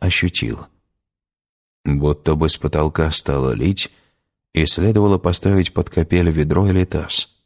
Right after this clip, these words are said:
Но сейчас в комнате с печью,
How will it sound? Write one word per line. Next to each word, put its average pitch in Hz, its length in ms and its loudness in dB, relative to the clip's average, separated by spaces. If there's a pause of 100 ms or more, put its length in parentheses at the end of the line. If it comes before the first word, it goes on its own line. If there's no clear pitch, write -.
(1300)
Но 65 200 -2
сейчас - 480 -2
в - 100 -12
комнате 80 440 0
с - 80 -2
печью, - 540 -4